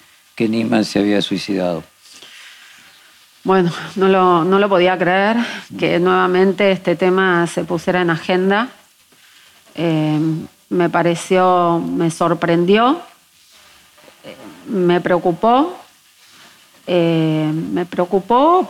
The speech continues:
Speaker 2: por, por mis hijas, porque cada vez que este tema vuelve a ponerse en la agenda política del país es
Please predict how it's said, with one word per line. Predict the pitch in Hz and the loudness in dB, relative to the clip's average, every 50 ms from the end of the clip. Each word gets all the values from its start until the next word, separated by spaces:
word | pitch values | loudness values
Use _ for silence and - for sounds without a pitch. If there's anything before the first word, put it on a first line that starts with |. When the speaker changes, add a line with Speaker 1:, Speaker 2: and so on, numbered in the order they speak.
| - | -4
Speaker 2:
por, | - 190 180 175 170 170 170 165 | -2 0 2 2 2 2 0 -2
por | 165 - - 180 180 180 | -4 -6 -6 -4 -2 0
mis | 175 175 180 170 - - | 0 0 -2 -2 -2 0
hijas, | 247 247 - - - 277 277 302 302 - - - | 0 0 0 -2 -2 -2 0 -2 -2 -4 -6 -8
porque | - 185 160 - - - | -6 -6 -4 -4 -6 -4
cada | - 190 190 202 196 | -2 -2 0 0 2
vez | 190 196 208 202 - | 2 0 0 -2 -4
que | - 214 208 | -2 0 0
este | 202 196 - - - 196 185 180 175 170 165 165 165 165 - | 0 0 -4 -4 -2 0 2 4 4 4 4 2 0 0 0
tema | 208 208 214 226 214 190 | 2 2 4 4 4 4
vuelve | 180 190 196 196 196 202 | 4 4 4 4 4 4
a | 185 180 | 2 2
ponerse | 190 180 175 180 190 190 190 - | 0 0 0 0 0 -2 -2 -2
en | 185 175 | 0 0
la | 170 | 0
agenda | 170 - - 185 190 190 190 | 0 -2 -2 0 0 0 0
política | 175 175 175 175 180 175 196 175 - 180 | 0 2 2 2 2 2 0 0 0 0
del | 175 175 170 | 0 0 0
país | - 170 165 175 180 185 190 202 190 - 196 | 0 0 2 2 4 4 2 2 0 0 -2
es | 180 180 180 - - - - - | -2 -2 -2 -6 -14 -18 -20 -20